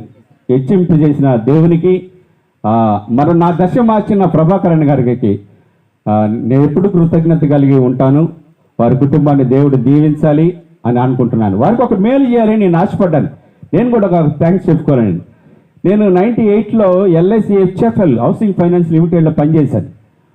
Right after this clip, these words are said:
పనిచేసినప్పుడు ఇల్లు కడుతున్నాడు అన్న, దిగాలుగా ఉన్నాడు.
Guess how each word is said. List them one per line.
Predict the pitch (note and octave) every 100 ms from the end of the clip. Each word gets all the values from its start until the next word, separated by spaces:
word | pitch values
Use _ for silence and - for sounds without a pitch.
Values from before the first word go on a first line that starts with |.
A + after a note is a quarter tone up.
| _ _
పనిచేసినప్పుడు | D#3+ G#3 G#3+ G3 F#3+ F3 A3 A#3 E3
ఇల్లు | C3 E3 A#3
కడుతున్నాడు | G#3 E3 D3 B2 B2+
అన్న, | C3+ B2 E3 - - _ _ _ -
దిగాలుగా | E3 G#3 A#3+ B3 A3+
ఉన్నాడు. | F#3+ D3 A#2